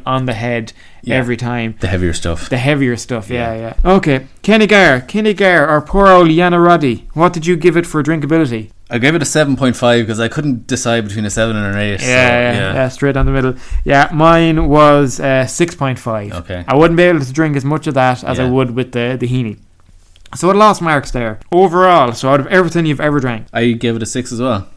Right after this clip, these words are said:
Speaker 1: Ooh, okay.
Speaker 2: Yeah, I tied them both.
Speaker 1: I got, I give it a seven.
Speaker 2: Okay.
Speaker 1: So again, overall, it, it's quite good. Stout. What did you give it in the stout?
Speaker 2: I give it a six.
Speaker 1: For me, Kinnegar got seven in the stouts.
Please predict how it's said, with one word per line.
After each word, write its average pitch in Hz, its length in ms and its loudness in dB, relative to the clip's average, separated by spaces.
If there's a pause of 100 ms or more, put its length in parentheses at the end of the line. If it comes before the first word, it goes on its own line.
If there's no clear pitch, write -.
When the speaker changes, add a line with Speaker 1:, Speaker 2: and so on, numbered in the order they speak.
(160)
Speaker 1:
Ooh, 160 400 0
okay. 170 360 0
Speaker 2:
Yeah, 120 40 2
I 101 40 -2
tied 110 220 0
them 101 100 0
both. 101 360 -2 (100)
Speaker 1:
I 160 120 6
got, 165 260 0
I 196 80 2
give 175 240 2
it 170 80 0
a 170 60 2
seven. 165 500 0 (100)
Speaker 2:
Okay. 127 280 -8
Speaker 1:
So 156 400 0
again, 165 320 0
overall, 151 560 2
it, 147 160 -6
it's - 160 -6
quite 131 280 0
good. 117 320 -4
Stout. 135 580 0 (180)
What 143 100 -2
did 131 140 -4
you 131 40 0
give 139 160 2
it 135 40 2
in 131 60 0
the 123 60 -2
stout? 123 380 -2 (260)
Speaker 2:
I 92 100 -6
give 104 180 0
it 98 80 0
a 95 40 0
six. - 540 -2 (260)
Speaker 1:
For 143 220 -6
me, 175 400 0
Kinnegar 147 680 0
got 135 400 0
seven 135 600 -2
in 123 140 -4
the 117 60 -6
stouts. 107 540 -4